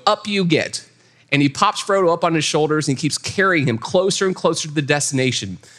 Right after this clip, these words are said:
to accomplish the mission. Now, is this a perfect illustration of Jesus and the Holy Spirit? No. But I love seeing this complementary way of the two working together to accomplish a big mission.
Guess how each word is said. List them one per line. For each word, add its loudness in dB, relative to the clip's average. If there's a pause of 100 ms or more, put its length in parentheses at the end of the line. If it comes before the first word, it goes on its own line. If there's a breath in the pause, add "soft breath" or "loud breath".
(100)
to 0
accomplish 0
the -4
mission. -2 (760 soft breath)
Now, 4
is 2
this 0
a 4
perfect -2
illustration 0
of -2
Jesus -2
and 2
the 0
Holy 2
Spirit? -2
No. 0 (840 soft breath)
But 4
I 4
love 2
seeing 0
this -4
complementary 0
way 2
of -2
the 0
two -4
working 0
together 0
to 0
accomplish 0
a -6
big -2
mission. -2